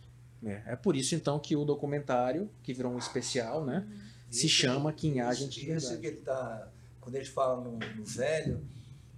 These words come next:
Speaker 2: isso são os Tarcomes, são histórias antigas deles, né? Então, ele se, é, ele se, ele se, ao se referir aos mais velhos, contando tudo isso, como se fosse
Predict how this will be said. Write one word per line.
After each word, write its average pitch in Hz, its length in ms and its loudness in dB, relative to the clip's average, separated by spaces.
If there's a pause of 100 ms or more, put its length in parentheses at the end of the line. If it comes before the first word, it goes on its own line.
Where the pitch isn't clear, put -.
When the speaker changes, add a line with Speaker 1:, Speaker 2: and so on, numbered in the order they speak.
(120)
Speaker 2:
isso - 220 -8
são 143 220 -4
os - 120 -6
Tarcomes, 131 960 -6
são 127 120 -8
histórias 135 500 0
antigas 131 1000 -4
deles, 101 600 -6
né? 123 300 -6 (580)
Então, 123 140 -4
ele 127 120 -2
se, 139 160 -4 (200)
é, 123 340 0
ele 113 80 -6
se, 127 160 -6
ele 117 360 -6
se, - 220 -12
ao 123 240 4
se - 160 -8
referir 135 480 -4
aos 123 180 2
mais 120 280 -4
velhos, 127 480 2
contando 117 380 -6
tudo 117 280 -8
isso, 160 300 0 (240)
como 135 160 -4
se 135 140 -2
fosse 139 720 2